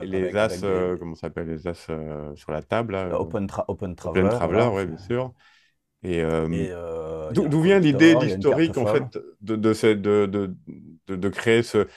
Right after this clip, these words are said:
Speaker 1: ça, c'est quelque chose que tu faisais toi déjà et tu t'es dit, « Tiens, je vais le proposer à la communauté », comment c'est arrivé, euh, comment t'en es venu là ?
Speaker 2: Alors, rapidement, en fait, j'ai un ami, donc,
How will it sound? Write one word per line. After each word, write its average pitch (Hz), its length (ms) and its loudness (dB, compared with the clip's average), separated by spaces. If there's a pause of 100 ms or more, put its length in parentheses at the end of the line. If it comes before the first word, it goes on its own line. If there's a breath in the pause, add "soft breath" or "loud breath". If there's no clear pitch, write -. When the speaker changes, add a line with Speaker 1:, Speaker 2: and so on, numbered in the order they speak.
(140)
Speaker 1:
ça, - 180 -8
c'est 117 180 -4
quelque 123 160 2
chose 160 140 0
que 127 100 2
tu 123 160 0
faisais 127 280 4
toi 143 220 4
déjà 127 500 6
et 156 60 2
tu 120 120 -14
t'es 113 140 -2
dit, « 110 180 -6
Tiens, 135 220 -2
je 110 80 -4
vais 107 60 4
le 95 100 -4
proposer 110 680 2
à 104 100 4
la 95 100 0
communauté », 101 720 -2
comment 104 240 -2
c'est - 140 -4
arrivé, 98 460 -2
euh, 92 280 -6
comment 87 180 -8
t'en 87 220 -8
es 87 40 0
venu 87 200 -4
là ? 107 180 -4 (520)
Speaker 2:
Alors, 80 200 -4 (240)
rapidement, 101 580 -4
en - 60 -8
fait, - 380 -8 (480)
j'ai 82 320 -10
un 80 160 -10
ami, 95 420 -8
donc, 80 240 -18